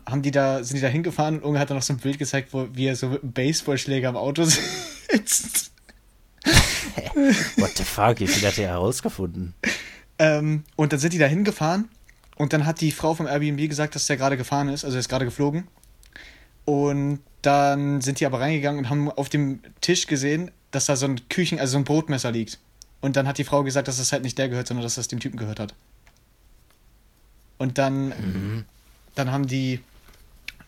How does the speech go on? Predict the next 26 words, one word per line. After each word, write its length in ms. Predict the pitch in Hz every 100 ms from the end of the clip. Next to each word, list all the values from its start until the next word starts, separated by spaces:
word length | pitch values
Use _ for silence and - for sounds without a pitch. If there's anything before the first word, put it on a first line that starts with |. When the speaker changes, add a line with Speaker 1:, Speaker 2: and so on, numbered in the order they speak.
| _ _
Speaker 1:
irgendwie, 680 | 131 127 117 120 120 120 117 - _ _ _ _ _ _ _ - - _ _
dann 120 | 123 135
hat 120 | 156
irgendwie 180 | 143 135
seine 180 | 139
Mutter, 220 | 139 175 156
genau, 260 | 139 131 143
Simons 300 | 147 147 165
Mutter 180 | 170
hat 60 | 185
ihn 60 | 175
angerufen, 360 | 175 180 202
also 180 | 127 123
Unges 240 | 123 127
Mutter, 280 | 151 156 180 - _ _ _ _ _ _ _ -
hatte 260 | 123 123 131
ihn 200 | 131 127
dann 100 | 120
angerufen, 420 | 135 151 156 156
hat 120 | 139 135
dann 100 | 131
gesagt, 480 | 123 131 127 -
dass, 480 | 131 127 - - - 123
äh, 600 | 127 123 123 123 123 120
der 160 | 123
Typ 420 | - 175 190 -